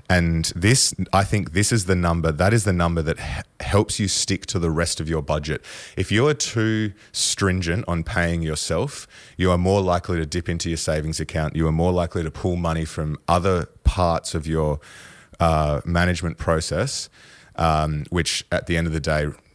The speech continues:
you know, you're not gonna hit your savings goals, you're not gonna hit your investing goals. So be generous with paying yourself. The final bucket is then what I call building wealth and protection.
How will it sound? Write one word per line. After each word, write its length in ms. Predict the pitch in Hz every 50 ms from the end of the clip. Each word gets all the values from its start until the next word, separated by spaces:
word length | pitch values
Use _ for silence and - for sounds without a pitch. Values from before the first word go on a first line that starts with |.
| _ _ _ _ _ _
you 80 | 85 80
know, 80 | 71
you're 160 | 73 78 80
not 140 | 82 85 82
gonna 160 | - 90 82
hit 160 | 76 80 - -
your 60 | -
savings 380 | - 78 73 73 71 76 76
goals, 240 | - - 73 73 73
you're 60 | 76
not 140 | 76 76 73
gonna 120 | - 82 76
hit 200 | 73 73 - -
your 80 | 76
investing 400 | 73 71 69 67 71 - 76 73
goals. 220 | 71 71 69 - -
So 140 | - 90
be 220 | 80 73 - 92 92
generous 500 | 82 78 82 76 78 76 73 76 - -
with 140 | 78 71 -
paying 300 | - 82 76 73 71 73
yourself. 500 | 71 - - - 78 98 131 - - - - - - - - - - - - _ _ -
The 80 | - 87
final 320 | - 101 92 95 95 92
bucket 280 | - 95 87 - 90 80
is 180 | 80 76 78
then 280 | 82 80 78 76 76 78
what 140 | 78 80 76
I 80 | 76
call 240 | - - - 82 76
building 400 | 73 80 85 85 80 78 76 76
wealth 320 | 76 76 78 78 71 - -
and 140 | 78 78 -
protection. 760 | 73 73 - - 78 - - - - 143 175 208 - -